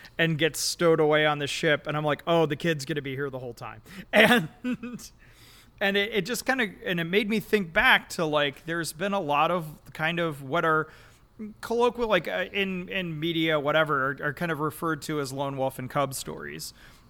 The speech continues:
And there's just been a lot of 'em. But this new group that's come out takes and bends the old lone wolf and cub kind of setup.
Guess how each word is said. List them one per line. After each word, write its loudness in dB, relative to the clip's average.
And 0
there's -6
just -8
been -2
a 0
lot 2
of -2
'em. -2
But -4
this -4
new 0
group -2
that's -4
come -4
out 0
takes -2
and -4
bends 0
the -4
old 0
lone 0
wolf 0
and -4
cub 0
kind -2
of -4
setup. 0